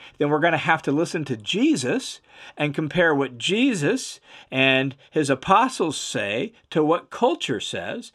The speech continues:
and then we're only gonna keep the things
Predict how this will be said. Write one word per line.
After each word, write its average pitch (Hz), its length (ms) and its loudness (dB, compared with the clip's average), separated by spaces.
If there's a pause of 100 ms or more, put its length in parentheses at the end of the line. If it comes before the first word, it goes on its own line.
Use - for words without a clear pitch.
(240)
and 156 160 -2
then 170 200 0 (180)
we're 165 180 4
only 240 320 2
gonna 240 220 2
keep - 380 0
the 147 100 -2
things 120 560 -4